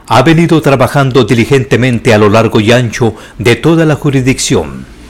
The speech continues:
La mayoría de conflictos de grandes mamíferos carnívoros con humanos se debe a la falta de equilibrio en el ecosistema por intervención del hombre,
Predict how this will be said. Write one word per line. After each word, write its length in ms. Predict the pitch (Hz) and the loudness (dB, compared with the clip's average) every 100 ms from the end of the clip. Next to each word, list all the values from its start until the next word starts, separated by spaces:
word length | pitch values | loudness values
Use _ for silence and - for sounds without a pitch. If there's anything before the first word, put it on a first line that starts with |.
| - - - - - | -20 -20 -20 -20 -4
La 160 | 104 123 | 0 2
mayoría 420 | 131 135 151 143 | 4 4 4 2
de 100 | 139 | 2
conflictos 540 | 143 110 139 131 139 | 0 0 -2 0 0
de 80 | 120 | 2
grandes 420 | 120 123 117 107 | 2 2 0 0
mamíferos 560 | 117 110 135 143 123 - | 0 0 0 0 -2 -2
carnívoros 680 | 123 127 127 113 107 101 - - - | -2 0 0 2 2 0 -10 -20 -2
con 180 | 139 139 | 2 2
humanos 380 | 135 156 151 139 | 2 2 2 2
se 100 | 127 | 2
debe 260 | 135 123 | 2 2
a 60 | 110 | 2
la 100 | 101 | 2
falta 320 | 123 113 117 | 0 0 2
de 140 | 107 | 2
equilibrio 720 | 104 - 120 135 - 82 73 - - - | 0 0 0 0 -2 -4 -8 -14 -20 -4
en 160 | 110 107 | 0 0
el 100 | 101 | -2
ecosistema 840 | - 104 110 - 131 92 71 - - - - | -4 -4 -4 -2 -2 -2 -6 -10 -20 -20 -2
por 160 | 135 | 0
intervención 720 | 143 127 127 131 117 - 165 160 | 2 2 0 0 -2 0 0 0
del 140 | 151 | 0
hombre, 460 | 120 82 73 69 | 0 -2 -8 -10